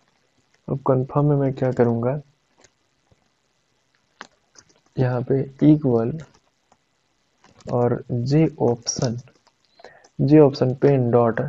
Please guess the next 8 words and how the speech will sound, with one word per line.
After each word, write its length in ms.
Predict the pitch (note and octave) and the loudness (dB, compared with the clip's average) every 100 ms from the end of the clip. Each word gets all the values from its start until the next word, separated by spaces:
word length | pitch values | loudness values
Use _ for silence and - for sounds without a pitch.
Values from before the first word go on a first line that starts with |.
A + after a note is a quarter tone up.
| C#3+ _ _ _ _ _ _ _ _ _ _ | -10 _ _ _ _ _ _ _ _ _ _
S 240 | D3+ C#3+ - A#2+ | 2 2 -2 -4
option 400 | G#2+ - A#2 A#2+ | -4 -6 -8 -6
चाहिए 260 | C3+ C3+ | -6 -6
मेरे 240 | C3 C#3 C#3+ | -6 -8 -10
को, 120 | - | -12
तो 140 | - C3+ | -6 -4
S 220 | C3+ C3+ | -4 -4
option 360 | C3+ C3+ C#3+ | -8 -8 -8